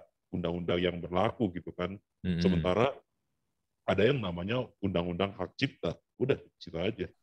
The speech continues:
Speaker 2: <laughs> Iya sih. <laughs> Iya, gue miris sih gini loh. Ini pemerintah loh. Pemerintah aja nggak aware ya terhadap hak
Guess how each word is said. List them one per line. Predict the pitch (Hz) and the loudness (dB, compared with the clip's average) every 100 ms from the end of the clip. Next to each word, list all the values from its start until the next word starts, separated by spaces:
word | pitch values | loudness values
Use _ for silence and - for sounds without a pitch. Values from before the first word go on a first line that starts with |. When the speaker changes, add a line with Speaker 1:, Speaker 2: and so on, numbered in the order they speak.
| _ - | _ 2
Speaker 2:
<laughs> | 139 - 143 - 139 151 131 127 - 131 - - - - - - _ - 196 - 480 - - | 4 10 10 10 10 10 10 6 6 2 2 -6 -2 -4 -2 -8 _ 0 0 4 4 4 4
Iya | 110 113 - | 4 2 -2
sih. | - _ - _ - _ _ - - - - - | -16 _ -20 _ -10 _ _ -8 -8 4 8 8
<laughs> | - - - | 8 0 2
Iya, | 156 - - - - - - | 2 4 2 -2 6 6 8
gue | 135 160 | 10 10
miris | 139 143 - | 12 10 10
sih | 151 107 | 6 8
gini | 113 104 | 6 6
loh. | 82 - - - - - - _ _ _ _ | 2 -4 -14 -14 -14 -16 -20 _ _ _ _
Ini | 120 120 151 190 180 - | 6 8 10 8 4 0
pemerintah | 101 90 90 87 98 78 | 0 2 2 4 4 2
loh. | 73 - | 0 -4
Pemerintah | 85 90 87 87 87 85 82 78 | 0 2 2 2 4 4 4 0
aja | 78 127 131 | 6 6 6
nggak | 117 87 85 85 95 | 2 -2 2 0 2
aware | 107 123 78 76 | 6 8 8 4
ya | 90 - | 2 0
terhadap | 76 78 73 76 73 73 73 76 73 73 73 76 - _ - | -2 -2 0 2 2 2 0 0 -2 0 0 -2 -6 _ -6
hak | - | -6